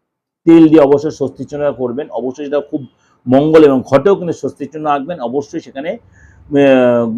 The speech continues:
গোটা কলা বা ডাব, শীষযুক্ত ডাব দেবেন। এবং সেখানে অবশ্যই সেটা, এতে কিন্তু অনেকটাই বাস্তু দোষ মুক্ত হবে। এবং বাস্তু অবশ্যই দিন পরিষ্কার পরিচ্ছন্ন রাখবেন এবং সবার সাথে সুসম্পর্ক রাখবেন। সেদিনকে এই নটায় কারোর সাথে কোনো অশান্তি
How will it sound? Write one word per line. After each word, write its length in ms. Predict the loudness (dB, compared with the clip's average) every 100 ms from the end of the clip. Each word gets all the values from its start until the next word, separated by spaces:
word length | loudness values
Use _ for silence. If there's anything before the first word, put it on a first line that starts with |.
| -6
গোটা 260 | 0 2 2
কলা 420 | 0 0 4 4
বা 160 | 4 0
ডাব, 300 | 2 0 0
শীষযুক্ত 640 | -4 -6 -6 -4 -6 0
ডাব 360 | 0 4 2 0
দেবেন। 320 | -2 0 -2 -6 _ _ _ _
এবং 240 | 2 2
সেখানে 360 | 0 0 0 2
অবশ্যই 400 | 2 2 0 -2
সেটা, 400 | -2 0 2 2
এতে 260 | -2 -4
কিন্তু 260 | -6 -4 -6
অনেকটাই 520 | -4 -6 -6 -6 -6
বাস্তু 440 | -2 -4 -4 -6 -10
দোষ 380 | -4 -6 -6 _ _ _ _
মুক্ত 260 | -8 -8 _ 2
হবে। 140 | 2 0
এবং 120 | 0 0
বাস্তু 280 | 0 -2 -4 -10
অবশ্যই 300 | -6 -6 -6 -10
দিন 80 | -8
পরিষ্কার 380 | -6 -6 -6 -6 -6
পরিচ্ছন্ন 400 | -6 -8 -8 -6 0
রাখবেন 240 | -2 -2 -8
এবং 100 | -8
সবার 340 | -6 -6 -6 -6
সাথে 160 | -8 -16
সুসম্পর্ক 520 | -18 -14 -16 -10 -6
রাখবেন। 340 | 0 0 -2 -12
সেদিনকে 300 | -12 -10 -10 -12 _ _ _
এই 120 | 0 2
নটায় 240 | 2 0
কারোর 160 | -2 -4
সাথে 140 | -4
কোনো 100 | -6 -6
অশান্তি 260 | -6 -8